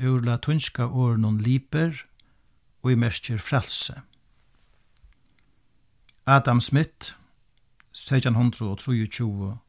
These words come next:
til seytjan hundrað og hálvfems, var skotskur búskaparfrøðingur. Hann legði lunnar undir búskaparligu liberalismuna.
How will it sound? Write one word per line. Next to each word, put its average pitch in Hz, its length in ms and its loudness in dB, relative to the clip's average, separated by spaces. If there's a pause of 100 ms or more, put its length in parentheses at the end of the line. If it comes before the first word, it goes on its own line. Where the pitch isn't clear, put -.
(120)
til 101 300 -8 (400)
seytjan 120 340 -2
hundrað 107 320 -4
og 117 120 -12
hálvfems, - 560 -2 (1120)
var 139 320 2
skotskur 131 640 0
búskaparfrøðingur. 98 1040 -2 (1800)
Hann 123 160 4
legði 127 200 4
lunnar 135 440 2
undir 120 400 0
búskaparligu 110 840 0
liberalismuna. 113 840 -4